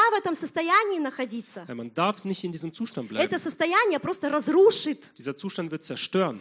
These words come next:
Speaker 1: И вот это слово должно быть для каждого из нас.
Speaker 2: Dieses Wort muss für jeden von uns sein.
Speaker 1: Хватит сидеть в этом состоянии.
Speaker 2: Es reicht, in diesem Zustand da zu
Speaker 1: Что-то
Speaker 2: sitzen.
Speaker 1: не по-моему.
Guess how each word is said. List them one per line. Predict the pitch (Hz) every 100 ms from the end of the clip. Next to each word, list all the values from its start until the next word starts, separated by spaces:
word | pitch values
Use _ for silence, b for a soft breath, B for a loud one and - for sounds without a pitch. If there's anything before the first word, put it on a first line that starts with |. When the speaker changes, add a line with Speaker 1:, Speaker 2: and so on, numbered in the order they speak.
| - -
Speaker 1:
И |
вот | 285 349
это | 403 440
слово | - 359 415
должно | 277 302 349
быть | 311
для | 240 285
каждого | 339 320 294 294
из | 220
нас. | 277 302 - - -
Speaker 2:
Dieses | 135 143 139
Wort | 160
muss | 165 -
für | 151
jeden | 156 156
von | 151
uns | 170 214 -
sein. | 214
Speaker 1:
Хватит | 349 440 453 381
сидеть | 381 285 339 415 254
в |
этом | 370 370
состоянии. | 285 320 - 277 294 330 302 240 185 - -
Speaker 2:
Es | 143 -
reicht, | 135 208 214 202
in | 175
diesem | 165
Zustand | - 214 - 147
da | 127
zu | 123 -
Speaker 1:
Что-то | 359 403 403
Speaker 2:
sitzen. | 330
Speaker 1:
не | 330
по-моему. | 311 285 302 294 262 220 190